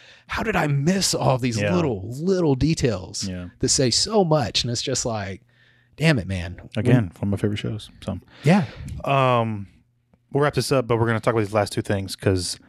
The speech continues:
Speaker 2: damn, daddy.
Speaker 1: Indeed.
Speaker 2: Um, as Zeke is just throwing rocks like a madman,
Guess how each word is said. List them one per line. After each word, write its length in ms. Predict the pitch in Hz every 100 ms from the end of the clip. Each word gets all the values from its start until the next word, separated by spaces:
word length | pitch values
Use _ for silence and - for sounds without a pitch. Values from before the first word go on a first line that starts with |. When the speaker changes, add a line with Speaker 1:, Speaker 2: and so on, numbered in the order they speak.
| _ - -
Speaker 2:
damn, 480 | 90 101 95 80 73
daddy. 340 | - 78 78 76 76 - - -
Speaker 1:
Indeed. 480 | 98 110 113 110 - - - - - _
Speaker 2:
Um, 640 | 139 135 131 127 123 117 113 _ _ _ _ _ _ _ _ _ - - -
as 220 | 151 175
Zeke 380 | 117 113 127 131
is 160 | 101 -
just 280 | 104 - -
throwing 440 | 135 139 101 80
rocks 540 | 92 98 87 - -
like 160 | 120 -
a 40 |
madman, 600 | 90 95 98 - - -